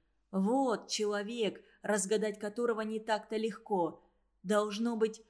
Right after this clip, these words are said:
Павел Афанасьевич знал его лучше, чем Катя. Он смотрел на Путягина хмурым, открыто неприязненным взглядом и нервно мял папиросу.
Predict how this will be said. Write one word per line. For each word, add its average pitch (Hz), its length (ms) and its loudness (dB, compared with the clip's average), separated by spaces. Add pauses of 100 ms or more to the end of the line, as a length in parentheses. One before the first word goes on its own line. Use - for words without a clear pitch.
(180)
Павел 220 420 4
Афанасьевич 220 760 -4
знал 220 340 -2
его 226 240 -2
лучше, 254 460 -2
чем 214 300 -8
Катя. 175 540 -2 (420)
Он 277 200 2
смотрел 247 420 0
на 240 120 -4
Путягина 226 600 0
хмурым, 196 720 -2 (320)
открыто 233 600 0
неприязненным 214 840 -2
взглядом 196 720 -2 (220)
и 214 140 2
нервно 226 480 2
мял 208 260 -4
папиросу. 208 840 -2